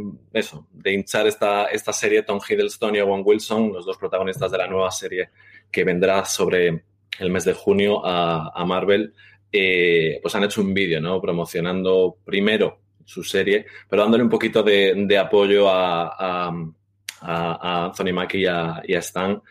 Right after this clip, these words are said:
para, bueno, pues para, para eso, para, para hinchar un poquito.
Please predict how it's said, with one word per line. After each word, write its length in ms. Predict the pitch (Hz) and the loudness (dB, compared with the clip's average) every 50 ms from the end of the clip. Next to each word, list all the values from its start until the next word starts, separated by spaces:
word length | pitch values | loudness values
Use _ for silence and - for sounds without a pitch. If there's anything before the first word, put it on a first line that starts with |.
| - - _ _ _ _ | -20 -20 _ _ _ _
para, 560 | - 98 92 90 92 92 90 87 90 87 82 | -2 0 2 2 2 2 2 2 2 2 0
bueno, 420 | 80 95 123 131 92 92 117 - _ | 0 -2 -2 -2 -2 -4 -6 -8 _
pues 160 | 95 90 82 | -12 -12 -6
para, 440 | - 87 85 85 82 85 85 85 82 | -4 -4 -4 -2 -4 -6 -6 -8 -6
para 240 | 80 95 90 87 90 | -4 -2 0 0 0
eso, 240 | 90 - - 85 80 | -2 -4 -8 -10 -8
para, 380 | - 85 82 82 80 78 82 - _ _ _ _ _ _ _ | -6 -6 -6 -6 -8 -10 -14 -20 _ _ _ _ _ _ _
para 160 | _ 107 107 104 | _ 0 0 0
hinchar 220 | 104 - 107 82 | 0 0 -2 -2
un 80 | 82 82 | -2 -2
poquito. 260 | 82 80 78 82 | -2 -2 -4 -6